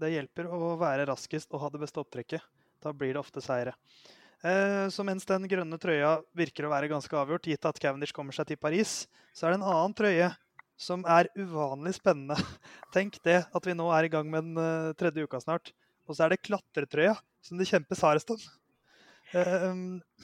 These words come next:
for der har både Michael Woods og Nairo Quintana og Wout Poels virkelig meldt seg på. Det er veldig tydelig nå at de tre går for den trøya. Ehm, og så har vi <laughs> en Wout van Aert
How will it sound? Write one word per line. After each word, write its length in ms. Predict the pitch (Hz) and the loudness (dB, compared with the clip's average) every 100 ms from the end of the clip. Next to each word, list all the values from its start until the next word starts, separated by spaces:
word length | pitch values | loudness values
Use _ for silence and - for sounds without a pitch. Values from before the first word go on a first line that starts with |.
| - - | -16 -6
for 120 | 180 | 2
der 240 | 165 196 | 4 6
har 160 | 180 180 | 6 4
både 240 | 180 175 | 2 0
Michael 340 | 175 165 185 165 | 0 0 -2 -4
Woods 320 | 180 175 - | -4 -4 -6
og 100 | 175 | 0
Nairo 160 | 165 156 | 0 0
Quintana 500 | 170 - 151 151 170 | -2 2 4 4 0
og 420 | 160 160 165 160 156 | 2 0 2 2 0
Wout 180 | 165 - | -2 -4
Poels 440 | 170 185 - - _ _ _ _ _ 180 | -8 -6 -8 -12 _ _ _ _ _ 0
virkelig 760 | 190 - - 190 175 170 185 - - | 0 -2 -4 0 2 2 0 -4 -8
meldt 220 | 165 151 - | -6 -2 2
seg 140 | 175 - | 0 2
på. 160 | 185 | 0
Det 100 | 180 | 2
er 100 | 175 175 | 2 2
veldig 200 | 147 170 | -2 -4
tydelig 400 | - 180 143 147 | -6 -10 -4 -4
nå 140 | 147 170 - _ _ _ - | -2 -4 -6 _ _ _ -8
at 120 | 160 | -2
de 100 | 165 165 | 0 2
tre 200 | 160 165 | 2 2
går 320 | 147 143 165 | 2 0 0
for 240 | - 151 151 | -2 -4 -2
den 160 | 147 147 | -2 -2
trøya. 320 | 151 139 208 - _ _ _ _ _ _ _ _ 165 | 0 4 4 2 _ _ _ _ _ _ _ _ -4
Ehm, 500 | 170 170 170 170 170 | 0 0 -2 -4 -8
og 100 | 165 | -6
så 120 | - 202 | -4 0
har 280 | 170 143 143 | 2 4 4
vi 80 | 175 | 4
<laughs> 200 | - 185 | 4 2
en 120 | 175 156 | 0 2
Wout 240 | 147 - | 0 2
van 140 | 175 143 | -2 0
Aert 380 | 185 - - | -2 -4 -10